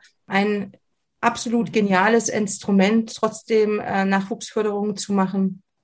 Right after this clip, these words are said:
Also die gesamte Shortlist hat's aus meiner Sicht verdient. Jetzt muss ich noch ein anderes Unternehmen nennen, sonst, ich nenne jetzt Heikos Unternehmen Bayer.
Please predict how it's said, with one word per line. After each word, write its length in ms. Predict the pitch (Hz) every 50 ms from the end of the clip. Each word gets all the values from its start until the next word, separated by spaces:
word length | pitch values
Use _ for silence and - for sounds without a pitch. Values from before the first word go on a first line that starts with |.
| _ _ _ _ _ _ _ _ _ _ -
Also 160 | 220 220 226
die 120 | 202 220 202
gesamte 420 | 226 208 208 220 254 277 - 269
Shortlist 580 | - - 247 226 240 240 247 247 233 - - 190
hat's 240 | 208 202 - - -
aus 180 | - 196 -
meiner 260 | 196 185 196 208 202
Sicht 220 | 185 190 185 - -
verdient. 460 | - 175 170 202 233 302 381 415 - _ _ _ _ - - - - - - - - _ _ _ _
Jetzt 120 | - - 214
muss 120 | 208 190
ich 80 | 190 180
noch 100 | 190 175
ein 80 | 175
anderes 280 | 175 190 190 185 170 -
Unternehmen 380 | 190 170 170 165 170 185 196 196
nennen, 180 | 185 175 175
sonst, 300 | 170 165 165 165 - - -
ich 120 | - -
nenne 180 | 220 247 294 294
jetzt 220 | 262 - - -
Heikos 320 | 214 269 277 - 285 254
Unternehmen 440 | - 202 190 190 190 185 180 180 175
Bayer. 460 | 170 151 180 226 240 240 311 453 -